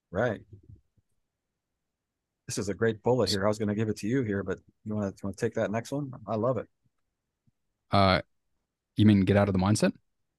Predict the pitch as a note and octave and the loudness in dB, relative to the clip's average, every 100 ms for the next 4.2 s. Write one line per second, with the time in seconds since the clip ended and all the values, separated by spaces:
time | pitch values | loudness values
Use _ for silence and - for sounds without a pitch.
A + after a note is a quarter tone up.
0 | _ _ _ B2+ C#3+ F#2 - _ C3 B2 | _ _ _ 4 4 2 -10 _ 0 0
1 | G#2+ - A#2+ C3+ A2+ - _ _ _ _ | -2 -6 -6 -6 -10 -16 _ _ _ _
2 | _ _ _ _ _ _ _ _ _ _ | _ _ _ _ _ _ _ _ _ _
3 | - D4 G#2 G#2 A2 A2 A2 G#2+ A2+ A2 | 4 6 8 10 10 10 8 4 4 2
4 | - | -2